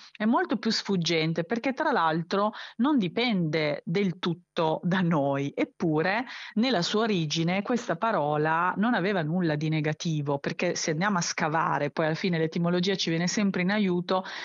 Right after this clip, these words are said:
il latino reputare significava fare bene i conti, cioè valutare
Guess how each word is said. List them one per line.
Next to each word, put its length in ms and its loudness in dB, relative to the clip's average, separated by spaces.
il 160 2
latino 340 2
reputare 580 0
significava 760 0
fare 280 0
bene 200 2
i 40 0
conti, 560 0
cioè 200 0
valutare 840 0